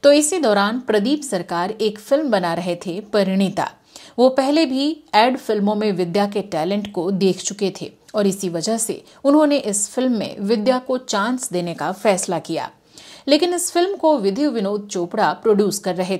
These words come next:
थे और वो इस कैरेक्टर के लिए ऐश्वर्या राय को लेना चाहते थे। उनका कहना था कि इस किरदार को पर्दे पर बेहद खूबसूरत दिखना चाहिए। हालांकि प्रदीप सरकार ने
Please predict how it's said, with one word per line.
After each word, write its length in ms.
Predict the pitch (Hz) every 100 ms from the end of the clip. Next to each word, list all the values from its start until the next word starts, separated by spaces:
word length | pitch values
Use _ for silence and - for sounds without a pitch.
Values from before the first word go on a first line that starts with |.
| -
थे 120 | 147 -
और 180 | 170 170
वो 360 | 180 233 277 - -
इस 160 | 285 294
कैरेक्टर 480 | - 262 262 320 320
के 160 | 302
लिए 240 | 262 247 262
ऐश्वर्या 720 | - 202 202 233 226 269 254
राय 320 | 180 180 185
को 220 | 180 160
लेना 280 | 208 202 180
चाहते 380 | 180 175 180 180 170
थे। 120 | - _ _
उनका 260 | 214 202 175
कहना 340 | 165 165 202
था 340 | 208 220 233 - - _
कि 80 | 294
इस 220 | 262 277
किरदार 480 | - 240 202 214 247
को 200 | - 262
पर्दे 420 | 262 180 190 233
पर 240 | 233 -
बेहद 400 | 185 202 247 254
खूबसूरत 720 | 254 - 185 - 247 214 147 -
दिखना 320 | 185 202 196 175
चाहिए। 460 | 175 156 151 - _ _ - - -
हालांकि 340 | 311 339 359
प्रदीप 340 | 359 233 247 262
सरकार 520 | - 185 180 180 220
ने 220 | 240